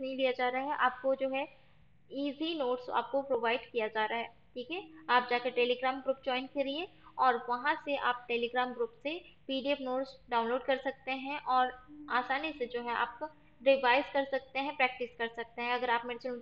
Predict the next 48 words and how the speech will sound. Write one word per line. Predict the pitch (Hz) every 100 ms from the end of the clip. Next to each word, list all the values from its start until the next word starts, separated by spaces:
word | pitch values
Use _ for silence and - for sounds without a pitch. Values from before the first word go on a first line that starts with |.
| 254
पहली | 254 277
बार | 294 262
आए | 262
हैं | 254 262
फ्रेंड, | 269 262
तो | -
चैनल | 262 254
को | 254
जरूर | 254 247 269
subscribe | 277 277 - 269 254
करिए, | 262 262 311 - - - 277
साथ | 277
ही | 311
बेल | 285 277
icon | 277 294
को | 302
press | 294 269 269
कीजिए | 277 262 277
ताकि | 254 247
आने | 247 247
वाले | 247 247
video | 233 233
का | 233 247
नोटिफिकेशन | 240 - - 269 285
आपको | 277 269 277
मिले। | 269 269 320 - - -
और | 262 269 294 - - - - - - - - - - -
ज़्यादा | 269 262 302
से | 339 294
ज़्यादा | 285 277
अपने | 269 262 254
दोस्तों | 247 247 285
में | 302
share | 302 277 277
करें | 269 269 320
और | 254 254
like | 262 247 254 277
ज़रूर | 285 277
करिएगा, | 277 269 269 269
इससे | 285 277
हमें | 269 262
motivation | 247 240 247 262 294
मिलता | 285 277 262 269
है, | 269 269
हमें | 247 240
अच्छा | 240 277
लगता | 277 277 -
है | 254